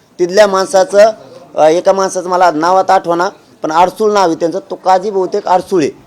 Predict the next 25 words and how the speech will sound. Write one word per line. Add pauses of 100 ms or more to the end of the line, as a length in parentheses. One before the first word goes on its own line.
(440)
त्यांचं
कुणबी
नोंद
सापडलेली,
कुणबी
नावासह (120)
स्पष्ट
नाव (880)
देत
नाहीत. (420)
विभागीय
आयुक्त
साहेबाला
सांगितलं,
त्यांनी
सांगितलं,
मग
त्या (100)
तहसीलदारला
फोन
करून (240)
आता
कसे
मिळायला
लागले?